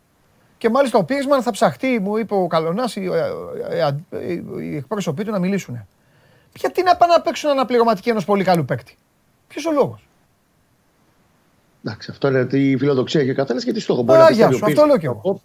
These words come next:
Speaker 1: Γι' αυτό μου
Speaker 2: Μπορεί
Speaker 1: φαίνεται
Speaker 2: ο Πίρσμαν όμως να πιστεύει ότι το Φε-, τον Χουάνκαρ, ότι θα τον περάσω.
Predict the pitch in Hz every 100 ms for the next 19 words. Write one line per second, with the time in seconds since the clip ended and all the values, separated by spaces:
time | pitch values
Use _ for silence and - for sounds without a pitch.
0 | - - 233 311 302 262 240 240 170 143
1 | 143 151 165 156 160 165 160 147 139 110
2 | 139 143 180 226 214 185 160 165 147 151
3 | 143 135 143 131 123 117 165 247 226 254
4 | 226 226 226 220 214 202 - 220 233 233
5 | 190 131